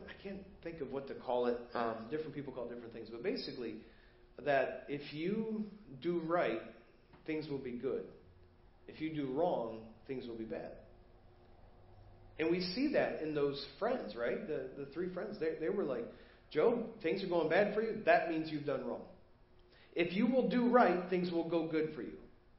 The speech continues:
The problem is that's simply not biblical. In fact, that's maybe the greatest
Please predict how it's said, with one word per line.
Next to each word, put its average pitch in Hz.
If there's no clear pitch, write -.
The 175
problem 202
is 165
that's 185
simply 226
not 147
biblical. 196
In 175
fact, 233
that's 240
maybe 190
the 160
greatest 185